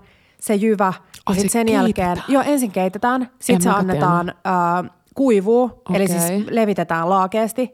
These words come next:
Speaker 1: ja sit se
Speaker 2: Just.
Speaker 1: pitää olla ihan kuivaa, ja sit sen jälkeen se la-, fritataan öljyssä.
Speaker 2: Oikeesti?
Speaker 1: Niinku se jyvä,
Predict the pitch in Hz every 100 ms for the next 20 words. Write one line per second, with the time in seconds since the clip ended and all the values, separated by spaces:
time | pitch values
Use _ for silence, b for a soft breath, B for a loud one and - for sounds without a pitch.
0 | - 185 185 196 190 180 - 233 220 180
1 | 185 170 - 180 202 B B B 208 214
2 | 233 214 175 165 180 170 - - 202 208
3 | 180 160 - - 180 - 175 147 - 233
4 | - _ - 175 156 - 78 294 226 233
5 | - - 226 269 240 196